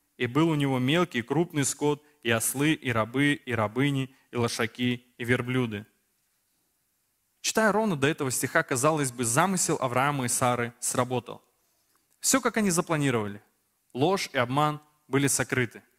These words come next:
Никто ничего не заметил. Подлога никто не увидел. Сара оказалась во дворце. Авраам, как брат Сары, получил всё, что ему причиталось как родственнику.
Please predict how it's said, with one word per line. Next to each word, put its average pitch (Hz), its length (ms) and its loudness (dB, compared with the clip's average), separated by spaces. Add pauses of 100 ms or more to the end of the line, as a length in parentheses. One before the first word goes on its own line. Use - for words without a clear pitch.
(280)
Никто 185 260 0
ничего 262 280 2
не 233 100 2
заметил. 185 580 -2 (600)
Подлога 196 420 2
никто 214 260 0
не 202 100 4
увидел. 180 520 0 (1120)
Сара 220 460 4
оказалась 151 560 0
во 135 80 -2
дворце. 127 540 -2 (680)
Авраам, 156 480 2
как 139 240 0
брат 165 240 2
Сары, 156 360 2 (440)
получил 147 360 0
всё, 196 200 0
что - 180 -4
ему 165 160 0
причиталось 135 500 -2
как 123 200 -6
родственнику. 131 680 -4